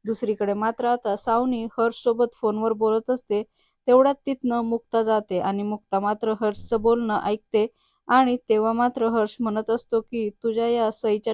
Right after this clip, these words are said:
टेन्शनमुळे त्याच्या हातातनं एक टेंडर जाता जाता राहिला आहे." आणि आता त्यामुळे आता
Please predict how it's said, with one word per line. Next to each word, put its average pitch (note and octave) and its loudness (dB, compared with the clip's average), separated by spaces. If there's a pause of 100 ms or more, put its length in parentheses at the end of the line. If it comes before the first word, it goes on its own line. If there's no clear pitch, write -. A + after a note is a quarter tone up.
टेन्शनमुळे A3+ -4
त्याच्या G#3+ -4
हातातनं G#3+ -4 (420)
एक G#3+ 2
टेंडर A3+ 4
जाता G3+ 2
जाता G#3 0
राहिला G3 2
आहे." F3+ 0
आणि F#3 -2
आता G#3 -2
त्यामुळे F#3+ -4
आता G#3 -6